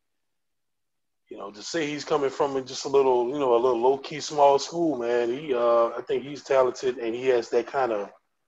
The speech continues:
that trait, that mentality that, uh, that carry-, carries over into the pro league 'cause he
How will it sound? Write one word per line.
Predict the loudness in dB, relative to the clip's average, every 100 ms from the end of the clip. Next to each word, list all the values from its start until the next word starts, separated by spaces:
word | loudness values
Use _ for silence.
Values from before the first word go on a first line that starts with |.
| _ _ _ _ -14
that | -8
trait, | -2 4 4 4 -10 -8
that | -6 -2
mentality | -4 0 4 6 6 2 0 -6 -16 _ _ _ _ _ _ _ _ -4
that, | -2 0
uh, | 0 0 -2 -4 0
that | 2 2 0
carry-, | 2 4 4 0
carries | 4 6 6 6
over | 2 2 -4
into | -8 -8
the | -4 -4 0
pro | 0 0
league | -4 -12 -16 _ _ _ _ _ _
'cause | -14 -12
he | -14